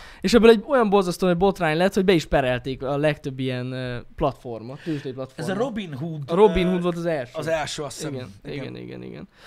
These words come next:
Speaker 1: Úgyhogy, ö, brutális, ami van. Most tegnap este már így stabilizálódott a helyzet, de,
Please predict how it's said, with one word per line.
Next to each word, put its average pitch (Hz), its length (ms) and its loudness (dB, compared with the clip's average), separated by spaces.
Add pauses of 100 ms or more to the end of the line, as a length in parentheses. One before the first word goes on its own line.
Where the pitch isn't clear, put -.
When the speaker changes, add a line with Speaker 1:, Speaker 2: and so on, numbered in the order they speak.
(300)
Speaker 1:
Úgyhogy, 240 460 4
ö, 247 280 2 (140)
brutális, 175 760 0
ami 156 220 0
van. 214 300 0 (160)
Most 220 240 -2 (160)
tegnap 220 340 4
este 202 300 0
már 165 220 2
így 160 360 -4 (120)
stabilizálódott 185 960 0
a 175 60 0
helyzet, 175 540 0 (340)
de, 165 720 4